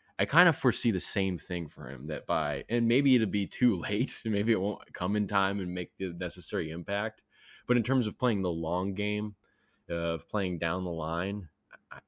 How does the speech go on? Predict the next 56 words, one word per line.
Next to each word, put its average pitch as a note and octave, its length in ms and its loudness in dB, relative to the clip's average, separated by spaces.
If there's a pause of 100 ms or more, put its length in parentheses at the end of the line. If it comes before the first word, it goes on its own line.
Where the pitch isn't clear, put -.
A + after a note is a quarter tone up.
I - 80 -8
wouldn't G#3 180 4
be A#3 80 -2
surprised E3+ 320 0
if A2+ 120 -2
he A#2 80 -4
struggles A#2 600 4
for - 140 -6
the F#2 60 -2
first - 360 -6
two G2+ 160 -4
or F#2 80 -2
three F2+ 200 -2
games F#2 400 -4
and F2 120 -4
then F2+ 300 -6 (100)
kinda G2 240 -2
just F#2 400 -6
starts - 460 -4 (680)
playing A2 200 2
like G#2+ 140 2
the G2 80 0
normal G2+ 260 0
Keegan F2+ 300 -4
Murray. E2+ 380 -4 (840)
It'll A#2+ 160 2
be C3 120 6
really A2+ 360 4
interesting A2+ 380 -2
to F#2+ 60 0
see - 140 -2
what G2 120 0
happens F2+ 380 0
if E2+ 100 -12
the D#2+ 100 -10
threes G2+ 500 -4
are A2 80 -6
falling A#2 340 -4
or A#2 60 -4
not, A#2 300 -6
because - 240 -14
if D#2+ 80 -18
the - 160 -20
threes G#2 200 0
aren't F2+ 240 -2
falling, D#2+ 480 -6 (1000)
and A#2 100 0
I'll A2 80 2
get A2+ 200 2
to G2+ 60 -8
this G2+ 160 -2
when F#2+ 80 -4
we F2 80 -4
start, - 240 -4
when F#2 140 -4
we D#2+ 220 -6